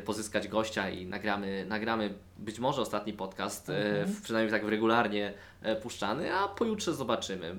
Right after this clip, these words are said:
Speaker 1: Pojutrze
Speaker 2: Mhm.
Speaker 1: jest nasz ostatni dzień, więc będziemy musieli się spakować.
Speaker 2: Tak,
Speaker 1: Ale
Speaker 2: i
Speaker 1: pan, przypominam, mamy wciąż dyktafon, więc
Speaker 2: Mhm,
Speaker 1: możemy
Speaker 2: więc może coś z tego jeszcze będzie, zobaczymy.
Speaker 1: No. Podcast i tak wyszedł dłuższy, niż się
Speaker 2: Mhm.
Speaker 1: spodziewaliśmy.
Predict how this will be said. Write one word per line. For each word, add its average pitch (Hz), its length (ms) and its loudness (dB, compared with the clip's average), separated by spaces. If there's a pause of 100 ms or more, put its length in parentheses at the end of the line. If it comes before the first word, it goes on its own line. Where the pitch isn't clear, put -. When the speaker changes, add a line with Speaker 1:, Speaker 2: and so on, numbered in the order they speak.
Speaker 1:
Pojutrze 127 280 2
Speaker 2:
Mhm. 127 100 6
Speaker 1:
jest 120 160 0
nasz 113 160 -2
ostatni 110 380 0
dzień, 110 340 0
więc 107 260 -2
będziemy 110 260 -2
musieli 107 240 -4
się 104 120 -6
spakować. - 580 -6 (240)
Speaker 2:
Tak, - 200 -4 (200)
Speaker 1:
Ale 381 120 0
Speaker 2:
i 311 100 2 (240)
Speaker 1:
pan, 190 160 0
przypominam, 170 380 0
mamy 104 180 0
wciąż 98 240 -6
dyktafon, 104 440 -2 (160)
więc - 220 -6
Speaker 2:
Mhm, - 180 -2
Speaker 1:
możemy - 220 0
Speaker 2:
więc - 120 -4
może 143 280 0
coś - 220 -4
z - 60 -8
tego - 220 -2
jeszcze - 240 -2
będzie, - 340 -6
zobaczymy. - 440 -2
Speaker 1:
No. - 100 -4 (760)
Podcast 220 340 8
i 127 40 -6
tak 127 220 6
wyszedł 113 360 2
dłuższy, 117 320 0
niż 101 140 -2
się - 120 -4
Speaker 2:
Mhm. 95 120 -2
Speaker 1:
spodziewaliśmy. 107 760 2